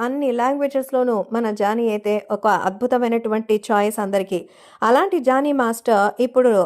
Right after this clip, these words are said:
ఈ విధంగా ఒక అమ్మాయికి సంబంధించినటువంటి మరి అత్యాచార కేసులో అరెస్ట్ కావడంపై ఎన్టీఆర్ ఎంతగానో బాధపడ్డారట. జానీ ఎప్పుడు కూడా తన గురించి, తన భార్య గురించే చెప్తూ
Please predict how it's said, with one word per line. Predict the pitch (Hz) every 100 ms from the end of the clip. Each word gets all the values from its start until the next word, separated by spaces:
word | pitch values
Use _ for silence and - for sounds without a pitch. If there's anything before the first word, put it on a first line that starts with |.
| - 220
ఈ | 254 247
విధంగా | 247 269 254 262 - 220
ఒక | 220
అమ్మాయికి | 208 247 254 240 240
సంబంధించినటువంటి | 233 226 226 226 220 220 214 202 170 - - _ -
మరి | 220 220 220 - 214
అత్యాచార | 220 311 311 269 233 233
కేసులో | 233 233 233 214 -
అరెస్ట్ | 233 262 262 247
కావడంపై | 220 214 220 220 277 214
ఎన్టీఆర్ | 208 247 240 202
ఎంతగానో | 214 240 240 233 208
బాధపడ్డారట. | 208 214 208 202 190 175 - _ _ _ 233 247
జానీ | 269 349 330 262
ఎప్పుడు | 302 302
కూడా | 285 277 277
తన | 254 233 233
గురించి, | 240 233 240 226 233
తన | 226 208
భార్య | 220 247 269
గురించే | 254 240 233 220
చెప్తూ | 226 208